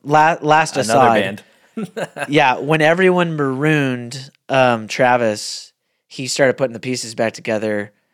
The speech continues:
Speaker 1: I had just stopped playing with Morning September, and I think we met on, like, aim or MySpace, who knows?
Speaker 2: <laughs>
Speaker 1: But I ended up going down there and playing with them. I spent three or four days there,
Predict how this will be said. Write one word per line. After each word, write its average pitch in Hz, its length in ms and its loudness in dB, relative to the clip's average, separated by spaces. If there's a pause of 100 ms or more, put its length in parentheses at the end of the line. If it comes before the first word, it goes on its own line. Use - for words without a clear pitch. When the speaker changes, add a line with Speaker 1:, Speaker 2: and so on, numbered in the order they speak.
(340)
Speaker 1:
I 131 140 2
had 127 120 0
just 127 180 -6
stopped 120 240 0
playing 123 220 -4
with 110 120 -10
Morning 113 200 -10
September, 110 680 -8 (580)
and 110 380 -4
I 120 120 -10
think 151 220 -12
we 151 80 -8
met 139 180 -2
on, 113 140 -4
like, 101 280 -10
aim 151 340 -10
or 117 80 -10
MySpace, 143 520 -4
who 156 120 -10
knows? 98 320 -14 (340)
Speaker 2:
<laughs> - 200 -10
Speaker 1:
But 123 420 4 (760)
I 127 80 -2
ended 143 140 0
up 120 40 -6
going 135 240 2
down 127 200 2
there 107 400 -6
and 110 300 -8
playing 151 300 -2
with 110 160 -8
them. 107 400 -6 (340)
I 110 60 -12
spent 120 260 -10
three 123 140 -6
or 117 40 -2
four 113 200 -4
days 110 280 -4
there, 101 380 -4